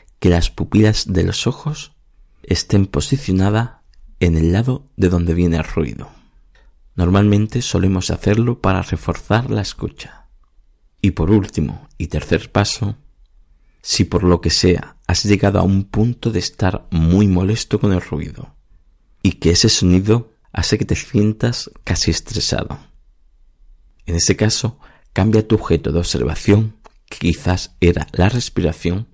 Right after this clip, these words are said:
por observar el ruido en sí y la sensación de molestia y estrés que te produce en tu cuerpo. Sé consciente de ello. Luego,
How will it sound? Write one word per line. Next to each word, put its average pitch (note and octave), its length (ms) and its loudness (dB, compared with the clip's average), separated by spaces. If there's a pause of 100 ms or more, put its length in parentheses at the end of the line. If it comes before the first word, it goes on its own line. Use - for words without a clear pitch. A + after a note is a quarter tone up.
(380)
por F#2 140 4
observar F2 680 0
el F#2 120 2
ruido A#2 540 0 (140)
en D#2+ 140 -2
sí - 320 -6 (920)
y G#2+ 120 6
la G#2 140 6
sensación G#2 640 0
de F2 80 4
molestia F2 720 -2 (100)
y E2 100 -4
estrés - 540 -4 (460)
que F2+ 100 2
te F2 100 2
produce F#2 640 0 (140)
en E2 120 0
tu D2 120 -4
cuerpo. - 440 -8 (600)
Sé - 260 0
consciente G#2+ 560 0
de F#2 120 2
ello. - 280 -8 (1120)
Luego, G2+ 560 4